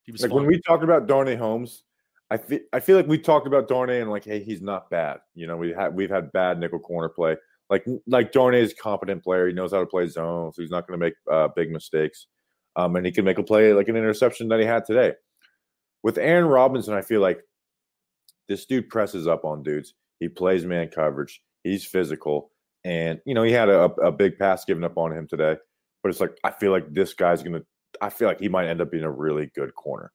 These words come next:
Speaker 2: Like,
Speaker 1: Yeah.
Speaker 2: not just, not just, like, a solid corner for a third round pick, like, a, a really good corner. And I hope I'm not overreacting, but it's just when I watch him play, and it's like, he, you could, he just plays with confidence. Like, he is aggressive. He's,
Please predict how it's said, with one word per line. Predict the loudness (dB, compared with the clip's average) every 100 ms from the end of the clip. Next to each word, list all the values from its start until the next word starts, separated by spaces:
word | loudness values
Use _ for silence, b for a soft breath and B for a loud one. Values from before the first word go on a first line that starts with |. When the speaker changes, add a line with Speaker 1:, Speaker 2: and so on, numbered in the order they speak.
| _ -6
Speaker 2:
Like, | -4
Speaker 1:
Yeah. | -6
Speaker 2:
not | -4 0 0 0
just, | 0 0 -2 -18 -8
not | -2 0 0
just, | 0
like, | 0
a | 0
solid | 0 4 6 4 2
corner | -4 -4 -2
for | -2 -2
a |
third | 0 0 2
round | -2 -4 -6
pick, | -6 -6 _ _ _
like, | -4
a, | -2 -2 -2
a | -2
really | 0 4 6 6 2 -2 -2
good | -2 -2
corner. | -8 -8 -6 -8
And | -4
I |
hope | -2 0
I'm | 0
not | 2 4
overreacting, | 6 6 6 4 0 -8 -16 _ _ _ -2
but | 0
it's | 0
just | -2
when | 0
I | 4
watch | 4 4 0
him | -6
play, | -2 2 2
and | 2 -4 _ _
it's | -8 -6
like, | -4
he, | -4
you | -4
could, | -2
he | -2
just | -2 -4 -2
plays | 2 2 2
with | -6
confidence. | -6 -6 -6 -12 -20 _ _ -16
Like, | -6
he | -4
is | -4
aggressive. | -6 -2 0 2 -2 -4
He's, | -6 -10